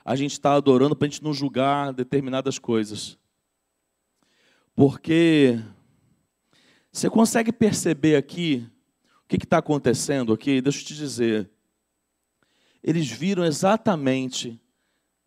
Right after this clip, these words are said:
quem eles eram, aonde eles foram parar, o que Deus permitiu que acontecesse, que era eles voltar da Babilônia e os muros serem reconstruídos e eles voltarem pra casa.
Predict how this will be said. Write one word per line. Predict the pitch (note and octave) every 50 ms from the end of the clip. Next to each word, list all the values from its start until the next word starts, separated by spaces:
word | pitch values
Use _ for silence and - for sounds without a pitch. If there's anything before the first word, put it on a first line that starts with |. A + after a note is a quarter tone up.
| _ _ _ _
quem | - G3 F3+ F#3+ F#3
eles | F3+ E3 C#3 B2 A2
eram, | A#2+ A#2+ A#2+ B2 B2+ C3 C3+ C3 B2+ - _ _ _ _ _ _ _ _ _ _ _ _ _ _ _ _ _ _ _ -
aonde | C#3 C#3 C#3 C3+ E3 G3 G3+ G3+
eles | F#3 E3+ E3+
foram | - - D#3+ D#3+ D#3 D#3 D3+
parar, | - - C3 A#2 G#2+ G#2+ A2 A#2+ B2+ C3 C3 - _ _ _ _ _ _ _ _ _ _ _ _ _ _ _ _ _
o | - D3+ D#3+
que | - - - F#3+ G#3+
Deus | F3+ G#3+ G#3 G3 -
permitiu | - G#3 G3+ G#3 F#3+ F3+ E3 - - F#3+ F#3+
que | - F#3
acontecesse, | E3+ - E3+ E3 D#3 D#3 D3+ D#3 - E3 E3 E3 -
que | -
era | D#3 D3
eles | D#3 D3+ C#3
voltar | C#3+ D#3 D3 C#3+ - E3+ F3 F#3
da | F3 F3
Babilônia | D#3+ E3 D#3+ D3+ D3 D3 C#3 B2+ C3 D3 D#3+ E3+
e | E3
os | D3 D3
muros | D#3 E3+ F#3 E3 -
serem | - F3 E3
reconstruídos | E3 D#3 D3 D#3+ E3 D#3 - E3 E3+ E3
e | F3+
eles | E3 D3
voltarem | D#3 E3 D#3 - E3 D#3+ D#3+ D#3+
pra | D3+ D3+ D3
casa. | - - B2+ A#2+ A#2+ B2 C3 B2+ A#2+ G#2+